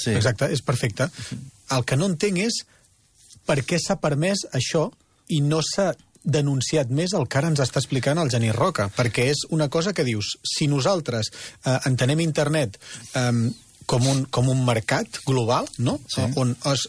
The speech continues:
Speaker 2: es fan transaccions, on s'entra, on es compra, on no sé què. Oi que és sagrat la seguretat bancària a l'hora de pagar?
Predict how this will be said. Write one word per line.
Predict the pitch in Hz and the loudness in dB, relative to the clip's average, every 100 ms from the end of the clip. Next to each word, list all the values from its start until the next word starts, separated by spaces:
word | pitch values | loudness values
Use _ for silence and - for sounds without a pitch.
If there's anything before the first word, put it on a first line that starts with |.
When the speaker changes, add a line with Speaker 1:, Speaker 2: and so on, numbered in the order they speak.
| - | -4
Speaker 2:
es | - | 0
fan | 131 | 0
transaccions, | 123 131 123 120 - 147 277 233 | 2 2 2 0 0 0 0 0
on | 113 | 0
s'entra, | 110 151 156 160 151 | 0 0 0 0 0
on | 123 | 0
es | 107 | -2
compra, | - 170 160 | 0 0 0
on | 135 | 0
no | 123 | 0
sé | 123 | 0
què. | 160 170 - - - | 0 -2 -6 -12 -4
Oi | 135 | -2
que | 160 196 | 0 0
és | - | 0
sagrat | 139 110 113 165 - | -2 0 0 -2 -2
la | 143 | -2
seguretat | - 123 131 120 120 107 | 0 0 0 0 0 0
bancària | 107 104 107 139 | 0 0 2 2
a | |
l'hora | 175 123 | 2 2
de | 113 | 0
pagar? | - 95 | -2 -2